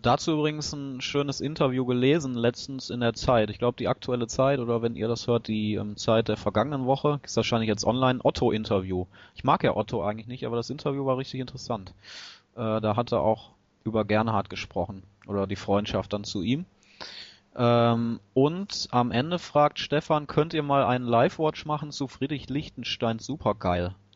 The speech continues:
Das Vi-, das Musikvideo. Der Edeka-Spot ist derzeit total angesagt und lustig.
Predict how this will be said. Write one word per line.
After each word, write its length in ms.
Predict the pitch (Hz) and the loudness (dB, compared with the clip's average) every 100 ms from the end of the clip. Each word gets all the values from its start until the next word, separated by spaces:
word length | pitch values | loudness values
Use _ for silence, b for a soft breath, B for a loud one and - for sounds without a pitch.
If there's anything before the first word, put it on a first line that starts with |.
| _ - | _ -8
Das 220 | 101 - | -6 -4
Vi-, 160 | 117 117 | -2 -2
das 220 | 104 - | -2 -6
Musikvideo. 600 | 113 107 131 101 92 92 - - | -4 -6 -6 -6 -4 -6 -4 0
Der 100 | 90 | 2
Edeka-Spot 600 | 135 147 143 131 - 139 | 2 2 2 0 2 2
ist 240 | 135 - | 0 -4
derzeit 340 | 123 - 131 120 | -4 0 0 0
total 320 | 120 - 123 | -2 0 2
angesagt 500 | 113 135 123 123 - | 0 -2 0 0 0
und 100 | 117 | -6
lustig. 420 | 117 - - - | -8 -8 -10 -12